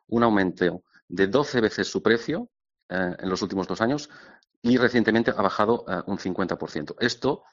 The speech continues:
qué significa? Que estamos expuestos completamente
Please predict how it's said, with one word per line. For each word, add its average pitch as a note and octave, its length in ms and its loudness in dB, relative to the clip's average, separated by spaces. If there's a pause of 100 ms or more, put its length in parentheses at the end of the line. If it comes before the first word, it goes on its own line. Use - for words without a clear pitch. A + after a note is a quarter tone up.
(140)
qué G#2+ 80 -2
significa? F2+ 480 0
Que - 80 -6
estamos A2+ 380 -2
expuestos B2+ 680 -4
completamente G#2 760 0